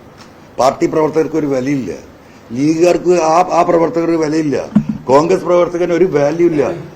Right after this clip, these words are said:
നേതാക്കന്മാർ തമ്മിൽ തീരുമാനിക്കും. കോൺഗ്രസ്സുകാരനെ വളർത്തണം എന്ന് ലീഗുകാരനെ ആരാണ് വെട്ടണം, ആരാണ് നിർത്തണം, ലീഗാ തീരുമാനിക്കുന്നത്.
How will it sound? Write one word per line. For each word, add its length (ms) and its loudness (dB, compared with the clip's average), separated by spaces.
നേതാക്കന്മാർ 800 0
തമ്മിൽ 280 0
തീരുമാനിക്കും. 560 -6
കോൺഗ്രസ്സുകാരനെ 840 4
വളർത്തണം 480 2
എന്ന് 180 0
ലീഗുകാരനെ 540 2
ആരാണ് 500 2
വെട്ടണം, 420 0
ആരാണ് 240 0
നിർത്തണം, 260 -2
ലീഗാ 240 0
തീരുമാനിക്കുന്നത്. 520 -4